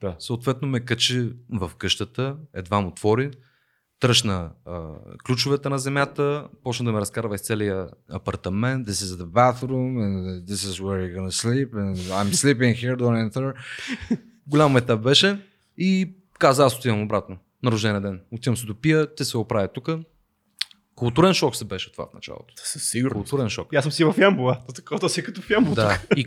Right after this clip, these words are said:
Speaker 2: колкото и да си мислиш, че знаеш езика и да си мислиш, че имаш някакво произношение, никога не е така.
Speaker 1: М, да.
Speaker 2: Просто като се сблъскаш с, а, наистина англоговорящи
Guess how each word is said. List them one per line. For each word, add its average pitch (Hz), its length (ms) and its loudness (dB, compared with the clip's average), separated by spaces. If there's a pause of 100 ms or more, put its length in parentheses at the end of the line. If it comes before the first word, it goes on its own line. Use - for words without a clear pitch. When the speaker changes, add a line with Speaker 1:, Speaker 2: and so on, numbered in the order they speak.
(120)
Speaker 2:
колкото 175 580 6
и 131 60 2
да 127 100 -2
си 123 180 -2
мислиш, 131 380 -2
че 117 140 -4
знаеш 117 500 0
езика 110 600 -2 (500)
и 92 540 -4 (380)
да 95 60 -8
си - 120 -4
мислиш, 107 240 0
че - 120 -2
имаш 104 180 -2
някакво 104 240 -4
произношение, 110 840 -2
никога 92 520 -6
не 80 120 -8
е 78 40 -12
така. - 260 -14 (220)
Speaker 1:
М, 98 60 -6 (300)
да. 80 120 -16
Speaker 2:
Просто 95 180 -8
като - 120 -12
се 101 60 -6
сблъскаш 120 460 0
с, - 360 -8
а, 95 280 -4 (440)
наистина 98 480 -2 (220)
англоговорящи 90 920 -4